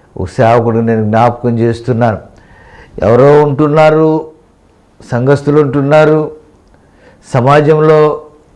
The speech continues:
ఈ లెంట్ డేస్ వస్తూ ఉంటాయి కాబట్టి, ఈ శ్రమల దినాలు వస్తాయి కాబట్టి, సంఘంలో అందరూ ఉంటున్నారు కాబట్టి మనం ఉండాలి అని చెప్పి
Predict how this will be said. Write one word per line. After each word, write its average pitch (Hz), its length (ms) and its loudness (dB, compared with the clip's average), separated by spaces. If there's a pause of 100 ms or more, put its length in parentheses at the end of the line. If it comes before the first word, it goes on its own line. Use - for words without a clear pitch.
(760)
ఈ 104 100 -4
లెంట్ 135 340 0
డేస్ 143 200 2
వస్తూ 151 440 0
ఉంటాయి 147 340 0
కాబట్టి, 147 760 0 (1000)
ఈ - 40 -14
శ్రమల 135 360 0
దినాలు 151 360 2
వస్తాయి 151 360 2
కాబట్టి, 151 760 0 (880)
సంఘంలో 147 460 2
అందరూ 147 360 2
ఉంటున్నారు 151 420 2
కాబట్టి 151 400 2
మనం 139 340 0
ఉండాలి 156 460 2
అని 160 220 -2
చెప్పి 160 640 0